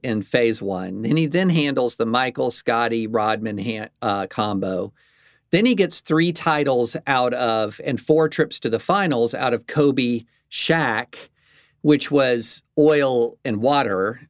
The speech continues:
Um, and, you know, we've forgotten now because Shaq and Kobe reconciled. But, um, my family, we were, w-, when we were driving to and from church, we got onto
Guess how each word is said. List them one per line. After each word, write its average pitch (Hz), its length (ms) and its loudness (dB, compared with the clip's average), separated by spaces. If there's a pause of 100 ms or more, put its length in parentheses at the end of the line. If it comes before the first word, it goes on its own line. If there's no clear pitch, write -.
Um, 113 440 -2 (380)
and, 127 520 -2
you 151 120 0
know, 123 80 0
we've 160 180 2
forgotten 156 400 0
now 113 180 0
because 117 400 -2 (100)
Shaq 123 440 -2
and 123 100 -2
Kobe 117 280 0
reconciled. 110 680 0
But, - 180 -4 (760)
um, 120 460 0 (560)
my 127 280 2
family, 170 480 2
we 131 160 0
were, 123 120 0
w-, 127 320 -8 (280)
when 127 200 2
we 131 60 2
were 120 100 4
driving 131 500 0
to 143 140 0
and 120 120 -2
from 107 420 -2 (420)
church, 175 480 0
we 120 180 -2
got 131 320 0
onto 117 520 0